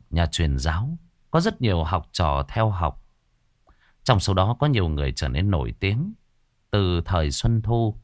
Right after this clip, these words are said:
Chiến Quốc. Bốn học trò hay được nhắc đến chính là Tôn Tẫn, người nước Tề, Bàng Quyên và Trương Nghi, người nước Ngụy, Tô Tần và là người Lạc Dương.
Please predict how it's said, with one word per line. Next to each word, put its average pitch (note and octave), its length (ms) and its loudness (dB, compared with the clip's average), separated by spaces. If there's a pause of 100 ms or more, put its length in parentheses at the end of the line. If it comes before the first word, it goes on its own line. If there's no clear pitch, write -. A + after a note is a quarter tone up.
Chiến G#2 320 0
Quốc. F3 220 -2 (540)
Bốn A#2+ 220 6
học G#2 240 0
trò E2 180 4
hay F#2+ 180 0
được F#2 180 -2
nhắc A2+ 260 -2
đến C3 200 4
chính C#3 160 0
là A2 100 2
Tôn A#2 280 2
Tẫn, F3 280 0
người F2 160 2 (200)
nước C3 360 2
Tề, D#2+ 260 4 (260)
Bàng G#2 300 4
Quyên C#3 380 4 (400)
và F2+ 120 2
Trương B2 340 2
Nghi, A#2+ 200 4
người F2 420 2
nước A#2 280 0
Ngụy, G#2 260 4 (400)
Tô D#3 160 8
Tần G2+ 300 6
và E2+ 260 2
là F#2 180 2
người E2+ 200 2
Lạc D#2+ 280 0
Dương. B2 320 2